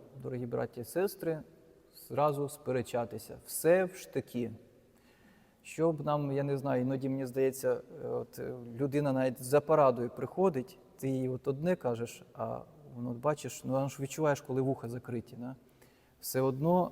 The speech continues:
програма діє в голові інша. Тобто, як воно має бути, людина навіть коли питання задає, вона вже відповідь, вона готова вже в голові. Чути щось нового, це, знаєте, один з,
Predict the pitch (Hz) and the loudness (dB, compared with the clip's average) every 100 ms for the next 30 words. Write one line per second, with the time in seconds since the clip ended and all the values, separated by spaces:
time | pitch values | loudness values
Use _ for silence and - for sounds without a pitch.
0 | - 143 131 147 160 131 123 117 131 120 | 4 4 8 8 8 8 4 4 4 4
1 | 113 117 117 127 127 156 123 123 120 113 | 2 0 2 2 6 4 4 0 0 -4
2 | - 120 - 123 127 139 - 131 127 127 | -4 -4 0 2 4 4 4 0 2 4
3 | 127 156 175 135 - - 131 131 139 135 | 4 4 4 2 -2 -8 -4 0 0 0
4 | 135 131 - 143 135 135 139 135 120 110 | 0 -2 0 0 0 0 2 2 2 0
5 | 117 120 143 165 127 135 123 127 131 175 | -4 -2 0 0 0 -2 -2 -2 -2 -2
6 | - 135 131 135 139 123 123 139 147 135 | -2 -4 -4 -4 -4 -6 -8 -2 2 2
7 | 123 120 113 127 123 127 117 117 - - | 0 -4 -6 -6 -4 -4 -4 -8 -12 -10
8 | 139 143 127 139 123 139 135 170 143 135 | -6 -4 -2 -2 -2 -2 0 2 2 -4
9 | - - - - 127 143 139 131 - - | -8 -20 -20 -12 -6 -2 -2 -4 -8 -6
10 | - 139 139 190 170 135 147 139 131 | 4 6 8 8 6 4 6 6 6